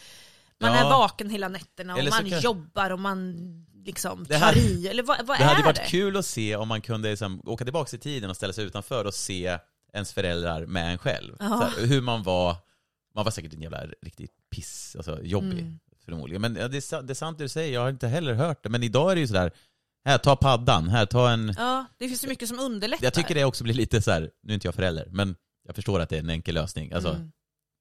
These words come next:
Speaker 2: men det är, ja, understimulans, "Här, ta paddan, så, så är det tyst."
Speaker 1: <laughs>
Speaker 2: Det är ju smart.
Speaker 1: Ja, men jag kan
Speaker 2: Eh.
Speaker 1: känna så, så, så länge som det är måttligt och liksom ändå så här, ja, men vad vet jag, det behöver inte vara liksom flera timmar om dagen. Då kan jag väl förstå att det, att
Speaker 2: Ja.
Speaker 1: det är ganska lätt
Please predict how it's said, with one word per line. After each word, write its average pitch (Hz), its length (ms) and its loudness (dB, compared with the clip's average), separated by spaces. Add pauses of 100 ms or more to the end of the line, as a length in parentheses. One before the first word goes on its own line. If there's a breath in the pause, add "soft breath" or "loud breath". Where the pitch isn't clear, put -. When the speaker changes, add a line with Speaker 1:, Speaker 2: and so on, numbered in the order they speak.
Speaker 2:
men 92 100 -4
det 98 160 -2
är, 78 160 -4
ja, 98 140 -2
understimulans, 98 720 -2
"Här, 104 80 0
ta 101 140 2
paddan, 90 480 -4
så, 95 140 -8 (160)
så - 100 -2
är 95 40 2
det 87 60 -2
tyst." - 420 -2
Speaker 1:
<laughs> - 80 -20
Speaker 2:
Det 135 80 -2
är 165 60 4
ju 185 140 2
smart. 76 440 -8 (240 soft breath)
Speaker 1:
Ja, 196 60 -12
men 220 60 -4
jag 233 100 0
kan 240 80 -2
Speaker 2:
Eh. - 40 2
Speaker 1:
känna 240 120 0
så, 233 240 -4
så, 233 140 -6 (180)
så - 120 -8
länge 220 260 -6
som 247 160 -10
det 240 280 -10
är 185 200 -4
måttligt 202 600 -10
och - 160 -20
liksom 175 280 -12
ändå 160 180 -10
så - 120 -12
här, 180 100 -10
ja, 170 80 -10
men 165 480 -12 (300)
vad 190 140 -8
vet 170 140 -14
jag, 101 320 -10
det 180 100 -18
behöver 180 220 -8
inte 170 200 -14
vara 165 140 -8
liksom 156 500 -14
flera 190 460 -6
timmar 175 300 -12
om 175 140 -10
dagen. 208 260 -4
Då 202 60 -12
kan 311 160 -8
jag 311 60 -4
väl 190 120 -6
förstå - 420 -10
att - 160 -14
det, 160 220 -10
att - 60 -8
Speaker 2:
Ja. 92 80 -2
Speaker 1:
det 82 60 -4
är - 60 -8
ganska 165 300 -12
lätt - 580 -10